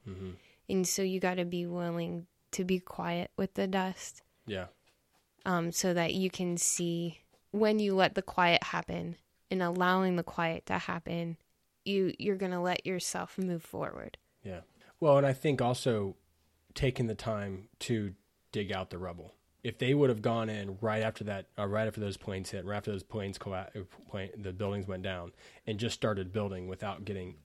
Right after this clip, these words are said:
Speaker 1: all of the rubble out, and all of that stuff underneath. And like what we're saying, all those emotions that are going on underneath there. And they haven't moved all that out and gotten down to some solid ground.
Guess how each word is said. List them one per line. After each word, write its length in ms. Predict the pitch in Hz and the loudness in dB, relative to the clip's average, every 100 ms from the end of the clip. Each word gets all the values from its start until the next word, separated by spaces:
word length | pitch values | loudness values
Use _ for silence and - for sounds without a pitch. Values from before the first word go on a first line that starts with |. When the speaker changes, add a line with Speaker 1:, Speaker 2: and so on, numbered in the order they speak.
| _ | _
Speaker 1:
all 480 | 95 92 92 92 92 _ _ | -6 -4 -4 -8 -10 _ _
of 160 | 104 95 | -8 -6
the 80 | 95 | -4
rubble 320 | 95 90 92 | -4 -4 -6
out, 220 | 92 - _ _ _ _ _ _ - | -8 -12 _ _ _ _ _ _ -12
and 100 | 101 | -8
all 320 | 107 101 104 | -2 -2 -2
of 80 | 98 | -2
that 160 | 104 | -6
stuff 280 | - 110 98 | -6 -8 -6
underneath. 500 | 104 95 92 90 - _ | -8 -6 -8 -10 -14 _
And 140 | 110 107 | -4 -2
like 220 | 107 101 | -2 -2
what 100 | 113 | -2
we're 140 | 104 | -2
saying, 240 | 107 101 95 | -4 -4 -2
all 160 | 98 | -2
those 180 | 104 98 | -2 -4
emotions 560 | 95 92 92 - 90 92 | -4 -4 -6 -6 -10 -8
that 120 | 92 | -8
are 180 | 92 90 | -8 -8
going 240 | 95 92 | -8 -6
on 140 | 92 92 | -6 -6
underneath 380 | 92 92 90 - | -6 -6 -8 -10
there. 180 | 92 - - - | -12 -14 -20 -10
And 120 | 110 107 | -6 -4
they 40 | |
haven't 280 | 101 123 117 | -2 0 0
moved 400 | 101 101 113 113 | 0 0 0 4
all 140 | 117 110 | 4 4
that 140 | 104 | 2
out 200 | 98 98 | 0 -4
and 100 | 98 | -4
gotten 300 | 92 101 104 | -4 -4 -4
down 240 | 101 104 98 | -4 -2 -4
to 60 | |
some 160 | - 95 | -6 -8
solid 420 | - 101 98 95 | -4 -2 -2 -2
ground. 400 | 101 95 110 131 | -2 -2 -2 -6